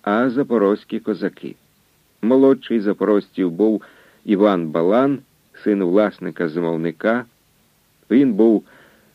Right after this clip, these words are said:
зовсім ще юнак, з сухорлявим, майже дитячим обличчям і блакитними, веселими, рухливими очима. У постаті його зовсім не було запорозького завзяття,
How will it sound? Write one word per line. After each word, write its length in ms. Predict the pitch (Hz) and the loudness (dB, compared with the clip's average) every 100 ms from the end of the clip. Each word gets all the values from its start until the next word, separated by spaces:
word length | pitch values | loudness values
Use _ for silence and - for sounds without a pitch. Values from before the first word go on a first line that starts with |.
| _ _ _ _ _ | _ _ _ _ _
зовсім 520 | - 104 123 - 98 87 | 0 2 2 2 -6 -8
ще 240 | - 92 | -2 -2
юнак, 500 | 85 87 120 131 - - - | 0 0 0 -2 -4 -20 -20
з 100 | - - | -20 -12
сухорлявим, 720 | 92 98 87 92 120 113 98 | -8 -6 -4 0 2 2 0
майже 460 | 90 107 90 95 | 0 -2 0 0
дитячим 600 | 90 92 - 95 85 - | 0 -2 -2 -2 -2 -4
обличчям 640 | 82 87 123 147 - 95 92 | -6 -2 -2 -2 -2 -6 -6
і 140 | 107 110 | -4 -4
блакитними, 840 | 92 104 - 151 143 101 87 82 - _ _ _ _ | -2 -2 0 -4 -2 -6 -4 -6 -8 _ _ _ _
веселими, 640 | 95 113 - 143 131 120 | -2 -2 0 0 2 2
рухливими 640 | 113 117 - 120 110 110 110 | 0 -2 -2 0 0 -2 -2
очима. 520 | 107 - - 80 71 - _ _ _ | -4 -6 -10 -10 -10 -18 _ _ _
У 80 | 123 | -10
постаті 560 | 117 165 - 143 - 139 | -2 -2 0 -6 -4 -4
його 220 | 90 95 | -4 -2
зовсім 440 | 151 147 - 123 | -2 -2 -2 -4
не 80 | 120 | -2
було 300 | 104 110 110 - - - _ - | 0 0 0 -2 -20 -20 _ -6
запорозького 760 | 98 117 120 113 95 - 101 | -2 0 2 2 0 -2 -2
завзяття, 760 | 92 110 85 80 76 - - | 2 0 2 0 -2 -6 -12